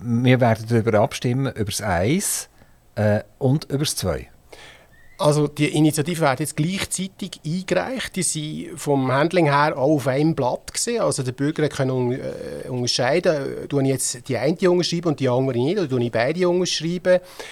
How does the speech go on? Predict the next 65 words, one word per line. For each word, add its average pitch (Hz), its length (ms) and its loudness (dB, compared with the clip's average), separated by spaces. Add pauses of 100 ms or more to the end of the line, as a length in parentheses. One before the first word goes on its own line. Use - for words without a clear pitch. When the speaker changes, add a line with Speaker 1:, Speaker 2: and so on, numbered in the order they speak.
(400)
Speaker 2:
Und 139 80 2
jetzt 147 160 0
werden 135 240 0
sie 135 120 0
auch 143 60 4
gleichzeitig 151 540 -6
eingereicht. 175 560 -2
Wir 143 140 4
haben 143 140 4
natürlich 143 260 -2
die 147 100 0
Option 139 460 2
vorher 139 320 0
gehabt, 135 220 0
dass - 80 -4
wir 120 120 -2
beide 131 380 -2
getrennt 123 560 -2
einreichen, 165 400 0
aber 131 80 -4
das 135 160 -4
hat 127 100 -2
jetzt 127 160 -4
ja 135 60 -8
keinen 139 280 -2
Sinn, 165 420 2
äh, - 40 -6 (400)
weil 143 160 4
wir 143 80 4
es 139 140 0
ja 131 80 -4
kurz 139 320 -4
vor 131 160 -4
der 120 140 -4
Ab-, 127 220 -2
vor 123 200 -2
dem 117 120 -2
Ablauf 147 380 -2
von 139 240 -6
der, 143 300 -2
äh, - 20 -6
Samu-Frist, 156 720 -2
also 151 140 -10
tun 123 140 0
wir 120 120 -2
beide 131 260 0
einreichen. 165 520 0 (560)
Wie 135 280 0
das 202 120 0
dann 147 160 4
der 139 80 -4
Kantonsrat 185 640 -4
wird 185 160 -4
entscheiden 143 640 -2
oder 120 240 -8
die - 140 -8
Regierung, 180 500 -2
das 123 120 -4
ist 117 40 -8
natürlich 127 380 -6
ihre 160 240 -4
Sache. 180 300 0
Die 131 80 -6
können 123 180 -4
natürlich 117 260 -10